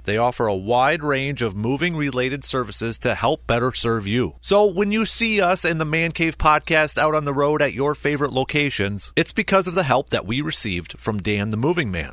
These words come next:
And you can get that same help. Just visit dan the moving man dot com for more information. All right, time for the announcement that a lot of you have been maybe waiting for, and the only reason you've been sitting through this podcast,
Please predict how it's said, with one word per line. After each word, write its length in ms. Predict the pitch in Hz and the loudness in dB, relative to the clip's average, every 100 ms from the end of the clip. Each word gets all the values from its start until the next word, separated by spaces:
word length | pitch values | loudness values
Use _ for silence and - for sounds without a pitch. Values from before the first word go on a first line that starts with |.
| - | -8
And 140 | 98 | -4
you 80 | 131 | -4
can 160 | - 196 | -4 -2
get 140 | 226 | 0
that 160 | 226 175 | 0 0
same 240 | 147 120 | 0 0
help. 280 | 98 69 - | 0 -4 -4
Just 280 | 95 147 - | -2 -2 0
visit 340 | 147 117 87 | -2 -2 -4
dan 360 | 117 143 185 185 | -2 0 0 0
the 60 | |
moving 360 | 143 143 147 147 | 0 0 -2 -2
man 320 | 143 143 131 | -2 -2 0
dot 260 | 113 147 180 | 2 2 2
com 380 | 143 131 135 135 | 0 0 0 -2
for 120 | 101 | -4
more 280 | 98 110 127 | 0 0 -2
information. 720 | 127 131 95 82 - 95 - _ _ _ | -2 -2 -2 -2 -6 -10 -18 _ _ _
All 120 | - 160 | 4 6
right, 160 | 147 - - | 6 2 0
time 240 | 170 180 | 4 4
for 100 | 180 | 2
the 100 | 170 | 2
announcement 440 | 156 156 156 160 147 | 4 4 2 0 4
that 100 | 135 | 6
a 80 | |
lot 260 | 135 147 143 | 8 8 8
of 120 | 139 | 6
you 80 | 143 | 0
have 80 | 135 | 2
been 180 | 139 131 | 2 2
maybe 480 | 135 135 135 127 _ _ _ _ - | 0 2 0 -2 _ _ _ _ -4
waiting 400 | 120 143 139 135 | 2 4 2 0
for, 600 | - 147 139 139 135 131 | 0 4 4 6 4 4
and 120 | 120 | 2
the 80 | 127 | 0
only 140 | 131 | 0
reason 300 | 127 127 123 | 0 -2 -4
you've 80 | 117 | -6
been 120 | 113 | -6
sitting 300 | - 139 110 | -4 -4 -4
through 140 | 123 | -6
this 140 | 117 - | -6 -6
podcast, 1000 | - 135 127 117 131 123 127 127 - | 0 2 2 0 0 2 4 0 -4